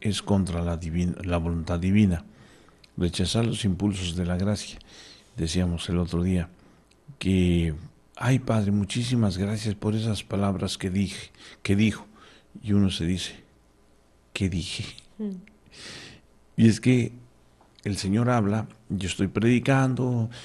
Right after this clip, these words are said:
Speaker 1: pues fíjense que en la divina voluntad, ta, ta, ta, ta, ta. Pero hay una parte que es para esta persona, para Madre Yasmín,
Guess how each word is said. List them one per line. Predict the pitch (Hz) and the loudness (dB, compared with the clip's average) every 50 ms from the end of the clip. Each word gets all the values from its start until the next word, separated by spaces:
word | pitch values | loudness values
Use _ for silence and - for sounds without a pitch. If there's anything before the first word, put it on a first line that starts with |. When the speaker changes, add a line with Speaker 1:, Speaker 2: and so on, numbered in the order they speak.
| - - _ | -20 -18 _
Speaker 1:
pues | - 98 101 95 | -4 -4 -2 2
fíjense | 131 151 151 123 127 143 143 120 110 127 127 - | 2 2 4 4 4 2 2 2 0 0 -2 -2
que | - - 107 104 98 98 95 95 92 | -4 -2 0 2 2 4 2 2 2
en | 90 87 | 0 0
la | 87 90 87 | -2 -2 -2
divina | 87 90 98 101 110 110 | 0 2 2 2 2 2
voluntad, | 107 98 92 92 85 82 78 - 107 123 135 135 131 - | 2 0 0 0 0 -2 -2 -2 -2 0 0 0 -2 -2
ta, | - - - 92 87 | -6 -8 -10 -8 -8
ta, | - 85 | -8 -8
ta, | 82 - 80 80 | -8 -8 -10 -10
ta, | - - - | -12 -14 -16
ta. | - - - - - - - - - - - - - - _ - - - | -16 -20 -20 -20 -20 -20 -20 -20 -20 -20 -20 -20 -20 -20 _ -20 -4 0
Pero | 123 123 | 2 2
hay | 131 143 | 4 4
una | 147 147 143 | 4 2 0
parte | 147 - - - 113 117 110 - - - - - 113 113 - | -2 -6 -8 -4 -4 -4 -4 -4 -8 -12 -12 -12 -12 -12 -10
que | - - 104 | -6 -4 -2
es | 104 101 - | -2 -2 -4
para | - - 95 92 95 101 | -6 -8 -8 -6 -4 -4
esta | 110 107 - - 87 92 | -4 -4 -4 -4 -6 -6
persona, | - - - 92 110 120 120 110 | -6 -6 -6 -2 -2 0 0 -2
para | - 95 92 98 | -2 -2 -2 0
Madre | 104 120 127 127 117 110 | 2 2 4 4 4 4
Yasmín, | 110 107 95 87 104 123 147 147 117 - | 4 4 2 2 4 4 4 4 4 0